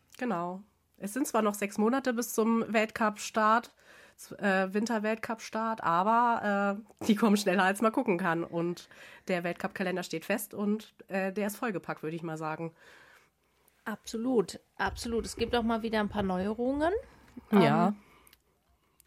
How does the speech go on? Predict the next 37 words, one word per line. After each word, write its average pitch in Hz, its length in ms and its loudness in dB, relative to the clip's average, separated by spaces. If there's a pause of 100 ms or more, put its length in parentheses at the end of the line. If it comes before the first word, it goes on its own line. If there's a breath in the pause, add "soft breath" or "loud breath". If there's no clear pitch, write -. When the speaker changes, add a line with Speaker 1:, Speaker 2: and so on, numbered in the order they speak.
(140)
Speaker 2:
ja, 180 540 -4
aber 269 220 6
ich 269 120 -6
würd 240 140 -4
sagen, 240 320 0
wir 269 80 -4
fangen 330 320 -6
mal 269 160 -4
an 262 320 -6
mit 285 180 -8
etwas, 240 340 -8
was 226 120 -8
noch 226 80 0
nicht 269 160 -4
so 262 240 -2 (240)
weit 196 220 -4
in 202 80 -4
der 202 100 -2
Zukunft 226 340 -12
liegt, 320 180 -8
nämlich 220 300 -2
dem 226 220 -2
guten 247 440 -8
alten 208 440 -4
Sommer 196 320 -4
Grand 220 280 -6
Prix, 302 300 -6 (220)
der 214 80 -6
natürlich 202 500 -8
auch 180 60 -12
dieses 180 360 -14
Jahr 202 140 -8
wieder 202 180 -6
stattfinden 226 680 -8
wird. 247 280 -10 (140)
Speaker 1:
Mhm. 175 460 0 (400)
Speaker 2:
Und 220 260 -2